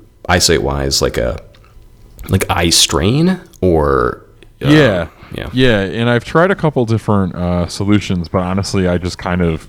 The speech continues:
Speaker 2: have gone with the whole, like, don't sit at the computer for too long, you know, approach to life. Uh, my, uh,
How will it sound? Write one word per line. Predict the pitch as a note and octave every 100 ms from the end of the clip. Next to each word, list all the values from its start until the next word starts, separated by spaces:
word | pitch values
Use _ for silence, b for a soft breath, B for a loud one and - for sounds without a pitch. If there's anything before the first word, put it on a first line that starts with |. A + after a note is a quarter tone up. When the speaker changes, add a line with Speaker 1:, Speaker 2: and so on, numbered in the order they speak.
| -
Speaker 2:
have | - F#2+ E2 E2
gone | F2 E2+ E2+
with | E2+ -
the | E2+
whole, | F2+ E2 E2
like, | D#2+ D#2 - -
don't | F2 E2 -
sit | -
at | E2
the | -
computer | E2+ - F#2
for | F2 -
too | - G2
long, | G2 G#2 G#2+ - - -
you | -
know, | A2 G#2+ G2 - -
approach | - - A#2 A2+ -
to | -
life. | A2+ A#2 A#2 - - B B B B
Uh, | F2 E2+ E2+ E2+ E2+ - B B B B - -
my, | - G2+ G2+ G#2+ G#2 G2+ G2 F#2 F#2+
uh, | - F2+ F2 F2 F2 F2